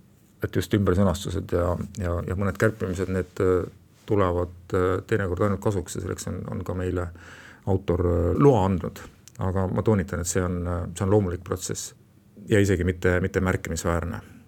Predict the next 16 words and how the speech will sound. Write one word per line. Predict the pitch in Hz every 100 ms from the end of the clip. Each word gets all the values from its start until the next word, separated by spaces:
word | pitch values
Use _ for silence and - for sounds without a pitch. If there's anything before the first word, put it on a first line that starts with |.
| -
praegusel | 90 85 92
juhtumil. | 95 90 92 85 - - -
Teine | 170 175
asi | 120 117
on | 151
see, | 147 113 98 - - - - - - - -
mida | 110 117 107
tähendab | 113 95 113
eesti | 135 - 95
keeles | 95 82
kirjutatud | 101 92 - - 92
näidend. | 95 92 82 - - - - _ _ - - _ - 101
Et | 87 - - -
kui | 107 98
me | 95 92 92 90 - 214 - - - -
ikkagi | - 90 95